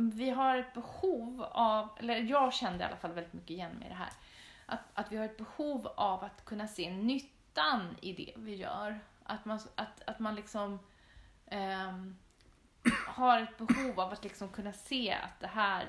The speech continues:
jag gör nu, det leder fram till att,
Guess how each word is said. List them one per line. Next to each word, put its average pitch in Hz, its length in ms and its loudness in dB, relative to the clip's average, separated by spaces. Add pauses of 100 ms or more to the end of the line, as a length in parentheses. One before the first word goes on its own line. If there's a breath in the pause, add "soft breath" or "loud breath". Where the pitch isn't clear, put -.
jag 190 160 -4
gör 202 360 0
nu, 214 580 0 (260 loud breath)
det 202 120 -6
leder 185 300 -4
fram - 480 -2 (120)
till 175 400 -8 (580)
att, - 340 -12